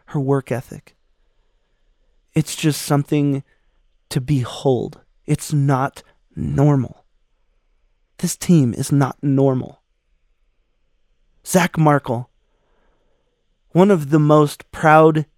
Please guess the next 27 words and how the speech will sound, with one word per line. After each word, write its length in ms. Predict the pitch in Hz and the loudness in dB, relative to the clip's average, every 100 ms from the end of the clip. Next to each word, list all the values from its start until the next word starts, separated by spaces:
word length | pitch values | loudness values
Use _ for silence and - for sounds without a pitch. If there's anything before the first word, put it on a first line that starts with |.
| _ | _
people 440 | - 156 139 127 120 | -2 -2 0 -6 -2
that 160 | 135 | -2
I 100 | 123 | 0
know. 380 | 123 120 110 139 _ _ _ _ _ _ _ _ _ _ _ _ _ _ _ _ _ _ _ - | 0 -2 -4 -8 _ _ _ _ _ _ _ _ _ _ _ _ _ _ _ _ _ _ _ 0
And 140 | 165 | 2
it's 140 | 160 | 2
not 160 | 190 190 | 2 4
always 260 | 175 143 127 | 4 4 0
a 40 | |
good 220 | 120 95 | -4 -8
thing. 240 | - 73 170 _ _ _ _ _ _ _ _ _ _ _ _ _ _ _ _ _ | -8 -14 -14 _ _ _ _ _ _ _ _ _ _ _ _ _ _ _ _ _
But 280 | 160 135 - _ _ - | 0 0 -4 _ _ 2
when 180 | 156 | 2
I'm 280 | 120 165 185 | 4 4 2
too 500 | 165 185 175 170 156 _ _ | 0 0 2 2 -2 _ _
prideful, 640 | - 156 165 - 185 196 _ _ _ _ _ _ _ _ | -4 2 2 4 2 0 _ _ _ _ _ _ _ _
he's 220 | 170 156 | -4 0
the 80 | 160 | 2
one 140 | 156 | 4
who 120 | 147 | 2
can 240 | 143 139 147 | 0 -2 2
knock 260 | 143 - | 0 0
me 140 | 151 139 | 0 0
off 220 | 123 - | -2 -4
my 120 | 127 | -6
stupid 500 | - - 139 131 - | -6 -6 -4 -4 -4
pedestal. 500 | 127 113 - - _ | -6 -6 -10 -16 _